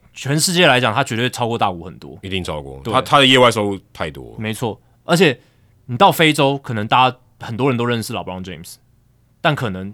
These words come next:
Speaker 1: 认识大谷人很少，我觉得啦。
Speaker 2: 呃，如果六十亿人口随便去问啊，
Speaker 1: 嗯。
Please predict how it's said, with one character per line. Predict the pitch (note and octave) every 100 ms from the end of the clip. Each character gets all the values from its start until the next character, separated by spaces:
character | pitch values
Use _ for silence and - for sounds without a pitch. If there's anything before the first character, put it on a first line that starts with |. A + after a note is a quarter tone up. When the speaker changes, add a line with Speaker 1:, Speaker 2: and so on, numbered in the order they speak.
| _
Speaker 1:
认 | E3+ C3+
识 | C3
大 | C3
谷 | F#2+ F2
人 | E2
很 | F2
少， | F2 E2 - _ _ _ _ -
我 | G2+
觉 | F#2 F2+
得 | E2
啦。 | B1 _ _
Speaker 2:
呃， | A2+
如 | A2 E3+
果 | F#3+ C3+
六 | E3+ D#3+
十 | - B2
亿 |
人 | A#2 F#2+
口 | F#2 D#2+
随 | G#2
便 | G#2+
去 | G#2+
问 | G#2 F#2 C#2
啊， | -
Speaker 1:
嗯。 | B2 G#2+